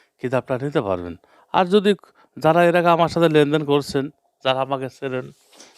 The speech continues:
তাদের না আসলেও চলবে। দেখুন, এই কবিরাজি কিতাবটা সারা জীবন আপনার ঘরে থাকবে। আপনি হয়তো মরে গেলে আপনার সন্তান এটা দিয়ে কবিরাজি করবে।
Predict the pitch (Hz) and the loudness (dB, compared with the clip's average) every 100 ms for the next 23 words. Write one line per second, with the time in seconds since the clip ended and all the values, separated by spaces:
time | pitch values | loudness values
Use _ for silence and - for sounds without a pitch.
0 | _ - 147 143 165 175 165 - 180 190 | _ 0 2 2 2 2 0 -2 -2 0
1 | 147 117 101 - - _ _ _ _ _ | 0 0 -4 -10 -20 _ _ _ _ _
2 | _ _ _ _ _ _ _ _ _ - | _ _ _ _ _ _ _ _ _ -20
3 | - - _ - 175 165 170 127 120 156 | -20 -20 _ -2 0 2 2 2 -2 0
4 | 165 170 156 147 147 151 - 131 - _ | 2 2 0 -2 -2 -2 0 -2 -2 _
5 | - - 135 139 127 131 139 131 95 _ | -20 -4 0 0 -2 -8 -6 -6 -8 _
6 | _ _ - 127 123 104 117 120 104 92 | _ _ -10 -6 -6 -2 0 0 -4 -8
7 | 95 - _ _ _ _ - 139 135 165 | -10 -12 _ _ _ _ -4 -4 0 0
8 | 160 165 139 135 156 139 131 113 - _ | 2 0 0 0 -2 -2 -4 -6 -10 _
9 | - 123 127 - 131 131 127 110 - _ | -10 -10 -10 -12 -12 -8 -6 -8 -12 _
10 | _ - 117 110 110 - 123 110 101 101 | _ -6 -4 -2 -4 -4 -4 -4 -4 -6
11 | 95 87 - | -6 -6 -12